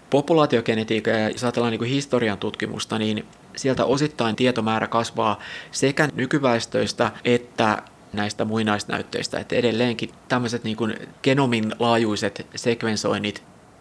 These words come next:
niin nythän niitä rupeaa tulemaan, mutta siellä on paljon niinku varaa ja luunäytteitä, joita pystytään tekemään, ja tänä päivänäkin se vielä on suhteellisen työlästä.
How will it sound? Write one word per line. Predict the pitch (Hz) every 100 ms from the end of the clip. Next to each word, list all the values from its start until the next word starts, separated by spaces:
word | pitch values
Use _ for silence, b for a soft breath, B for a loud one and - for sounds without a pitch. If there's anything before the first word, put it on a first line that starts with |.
| - - -
niin | 110 107 -
nythän | 123 - 113
niitä | 110
rupeaa | 113 113 123
tulemaan, | 117 131 123 107 104
mutta | 104 101 - -
siellä | - 117
on | 110
paljon | 110 127 127 120 107
niinku | 107 - -
varaa | 113 110 110
ja | 101 101
luunäytteitä, | 104 110 101 95 101 101
joita | 101 98 -
pystytään | 104 - - 104
tekemään, | - 110 110 107
ja | 104
tänä | - 117
päivänäkin | 113 123 120 113 107
se | 110
vielä | 107 113 107
on | 120 117 104
suhteellisen | - 110 - 107 98 95 101
työlästä. | - 107 101 - - -